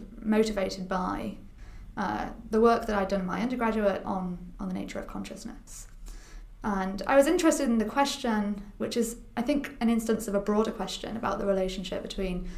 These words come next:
philosophy and science. Uh, and I was interested in, in the question, um, of how it's possible to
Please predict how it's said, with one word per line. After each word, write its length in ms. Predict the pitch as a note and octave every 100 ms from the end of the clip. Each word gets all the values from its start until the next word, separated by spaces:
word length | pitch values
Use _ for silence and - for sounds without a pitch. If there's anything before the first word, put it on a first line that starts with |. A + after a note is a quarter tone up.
| -
philosophy 380 | - F#3+ F#3 -
and 140 | F3
science. 640 | E3 F3 F3 - - - - - - _ - - - - - - - - - -
Uh, 120 | G#3+ G3+
and 100 | G#3+
I 20 |
was 100 | C4
interested 320 | D4 D#4 D4
in, 220 | B3 A#3 B3
in 60 |
the 60 | G#3+ -
question, 580 | E4+ - B3+ G#3+ G3 G3 - - - -
um, 360 | - G3 F#3+ F#3+
of 340 | - G3+ G3 - - -
how 240 | - D4 D4
it's 140 | C#4+
possible 760 | - C4 - B3 A3+ F#3+ F#3 -
to 560 | - A3+ G3 F#3+ G3